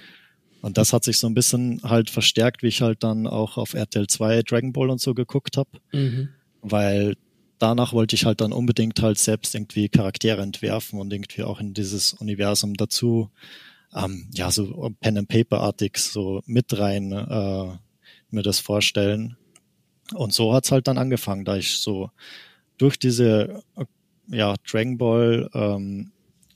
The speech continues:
Speaker 1: sehr stilisierten Körper und so, dann auch langsam Anatomie und so gelernt hab.
Speaker 2: Mhm.
Speaker 1: Und ja, eher indirekt. Also mir hat's halt immer Spaß gemacht und ich wollte halt auch immer so das weiterzeichnen, was mir halt richtig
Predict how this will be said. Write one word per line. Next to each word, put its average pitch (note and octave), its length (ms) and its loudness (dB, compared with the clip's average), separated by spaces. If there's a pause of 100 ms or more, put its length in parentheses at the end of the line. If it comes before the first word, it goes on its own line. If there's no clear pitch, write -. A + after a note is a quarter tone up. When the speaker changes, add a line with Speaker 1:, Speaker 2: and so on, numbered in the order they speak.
(300)
Speaker 1:
sehr G2 420 -2
stilisierten A2 1080 -2
Körper A#2 360 0
und A#2+ 120 -2
so, A#2 200 -4
dann G2+ 180 -4
auch G2+ 180 -4
langsam G#2 420 -4
Anatomie G#2 500 -4
und C3 100 -2
so B2+ 220 -2
gelernt A#2+ 400 0
hab. B2 120 4 (680)
Speaker 2:
Mhm. D3+ 400 0 (100)
Speaker 1:
Und G#2+ 540 -4
ja, G#2 180 0
eher A2 380 2
indirekt. B2+ 580 0
Also A2 220 -4
mir D#3 100 0
hat's D#3 140 -2
halt B2 160 2
immer A#2 240 0
Spaß - 340 0
gemacht C3 300 -2
und G#2+ 120 -4
ich G2+ 220 -4
wollte G#2 540 -4
halt G#2+ 220 -2
auch G#2+ 200 -4
immer A2 380 0
so - 260 -4
das G#2 220 -2
weiterzeichnen, G#2+ 720 -2
was F#2+ 180 -8
mir G#2 120 -6
halt G2+ 220 -4
richtig - 440 -4